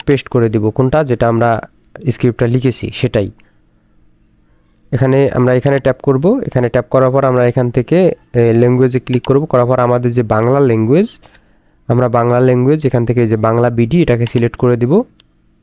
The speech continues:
তারপরে দেখেন দুইটা রয়েছে, তো আমি এই ভাইয়ের যে ভয়েসটা রয়েছে এটাকে আমি সিলেক্ট করে দিলাম। মজার বিষয় এখানে, আহ, আপনি পাঁচ হাজার ওয়াট দিতে পারবেন, আমি সাতশো ওয়াট দিয়েছি।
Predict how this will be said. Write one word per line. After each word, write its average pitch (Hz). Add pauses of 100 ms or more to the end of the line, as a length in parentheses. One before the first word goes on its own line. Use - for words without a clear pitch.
(720)
তারপরে 127
দেখেন 123
দুইটা 123
রয়েছে, 120
তো 143
আমি 120
এই 120
ভাইয়ের 117
যে 117
ভয়েসটা 113
রয়েছে 117
এটাকে 117
আমি 110
সিলেক্ট 110
করে 113
দিলাম। 120 (2000)
মজার 127
বিষয় 165
এখানে, 156
আহ, 117
আপনি 131
পাঁচ 123
হাজার 143
ওয়াট 131
দিতে 120
পারবেন, 120
আমি 120
সাতশো -
ওয়াট 117
দিয়েছি। 113